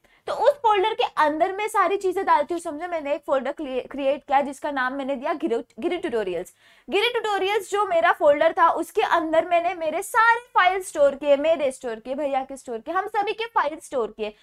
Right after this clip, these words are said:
So हमारा जो मेन फोल्डर था वो हमारा पेरेंट हो गया, राइट? उसी तरह हम उसे हमारे लिनक्स की भाषा में हम उसे कहते हैं रूट डायरेक्टरी। क्या कहेंगे?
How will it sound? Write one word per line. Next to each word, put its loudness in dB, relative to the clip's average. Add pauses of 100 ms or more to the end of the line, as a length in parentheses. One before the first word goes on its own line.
(200)
So 4 (160)
हमारा 4
जो -2
मेन -4
फोल्डर 2
था -2
वो -2
हमारा -2
पेरेंट 2
हो -2
गया, -4
राइट? -4 (220)
उसी 6
तरह 8 (240)
हम 8 (160)
उसे 0 (300)
हमारे 6
लिनक्स 0
की 2
भाषा 2
में -6
हम -6
उसे -10
कहते -4
हैं -4 (680)
रूट 2
डायरेक्टरी। 0
क्या -2
कहेंगे? -2